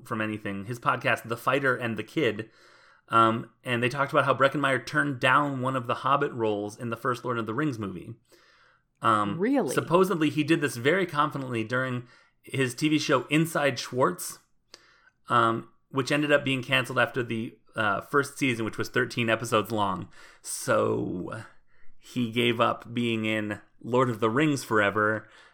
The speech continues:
Speaker 1: to be on a show.
Speaker 2: I can't, I can't see him as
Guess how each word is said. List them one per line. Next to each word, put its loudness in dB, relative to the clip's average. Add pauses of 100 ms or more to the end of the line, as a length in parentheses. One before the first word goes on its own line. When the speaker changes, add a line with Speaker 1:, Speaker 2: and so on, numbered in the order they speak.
(100)
Speaker 1:
to -6
be 0
on 4
a 0
show. 4
Speaker 2:
I 6
can't, 0 (2250)
I 0
can't 0
see 0
him -2 (120)
as 0